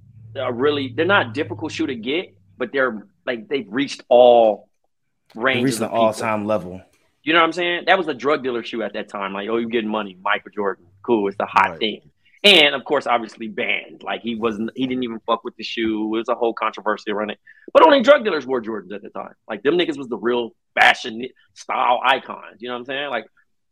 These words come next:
Speaker 1: I don't get my style from a, a nigga that's in, that, that dresses wearing Prada. I get my style from the neighborhood drug dealer, nigga,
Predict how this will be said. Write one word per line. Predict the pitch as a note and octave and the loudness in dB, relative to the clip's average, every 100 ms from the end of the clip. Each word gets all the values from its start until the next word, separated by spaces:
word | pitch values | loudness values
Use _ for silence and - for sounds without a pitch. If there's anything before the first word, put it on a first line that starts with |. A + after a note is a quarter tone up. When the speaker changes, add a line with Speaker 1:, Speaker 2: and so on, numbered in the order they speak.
| _ | _
Speaker 1:
I | E3+ | 2
don't | G3 F#3 | 4 2
get | D#3 F3 | -2 -2
my | D3 | -4
style | C#3 D3+ C#3+ C#3+ B2+ - | -2 0 2 2 0 -4
from | B2+ A#2 G#2+ _ _ _ _ _ _ _ _ _ | -10 -10 -16 _ _ _ _ _ _ _ _ _
a, | C3 A2+ - | -4 -4 -8
a | C3 | -10
nigga | C3 C#3+ C3+ A#2+ | -6 -4 -4 -2
that's | B2+ B2 | -4 -4
in, | D3 C3+ _ _ | -10 -12 _ _
that, | C3 A#2 G#2 - | -4 -4 -10 2
that | C#3 A#2+ | 2 4
dresses | C#3+ C3+ B2 | 2 2 -6
wearing | A#2 C3+ A#2+ | -2 0 0
Prada. | - A#2+ A2 E2 - _ _ _ | 2 2 2 -2 -16 _ _ _
I | - | -2
get | F#3 | 2
my | E3 | 2
style | - D3+ D3+ D#3 | 4 6 8 6
from | C#3 C3+ | 2 -8
the | |
neighborhood | G#2+ A2+ C#3 C3+ C#3 A#2+ | -10 -8 -8 -6 -6 -6
drug | A#2+ B2 A#2 | -4 -6 -4
dealer, | G2+ G2 | -8 -10
nigga, | G#2+ A#2 | -8 -8